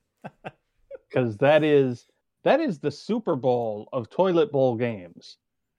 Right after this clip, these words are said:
Speaker 2: Whoever loses that game is in a really good draft position.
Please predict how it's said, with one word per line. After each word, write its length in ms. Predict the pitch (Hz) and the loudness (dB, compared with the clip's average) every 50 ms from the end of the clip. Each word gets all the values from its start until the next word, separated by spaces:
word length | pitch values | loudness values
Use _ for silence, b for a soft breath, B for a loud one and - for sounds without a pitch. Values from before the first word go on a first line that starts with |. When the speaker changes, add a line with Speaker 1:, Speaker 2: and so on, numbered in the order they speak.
| _ _ _ - - - | _ _ _ -14 -6 2
Speaker 2:
Whoever 360 | - 156 185 214 214 220 220 | 4 6 6 6 6 6 6
loses 460 | 180 156 180 208 196 160 170 151 131 123 | 6 6 6 6 4 4 2 0 2 4
that 240 | 147 147 143 139 | 2 2 2 2
game 240 | - 147 143 143 131 | -2 -2 0 0 0
is 160 | 123 117 107 | -2 -2 -4
in 100 | 123 127 | -4 -6
a 80 | 123 123 | -4 -4
really 440 | 120 120 127 127 143 151 143 147 135 | -6 -4 -4 0 0 2 2 2 0
good 200 | 120 135 131 113 | 0 0 -2 -2
draft 360 | 101 127 127 123 123 - _ | -2 -2 -2 -2 -2 -4 _
position. 560 | - 117 101 104 107 104 - - 101 92 - | -16 -16 -14 -12 -14 -14 -14 -16 -18 -18 -18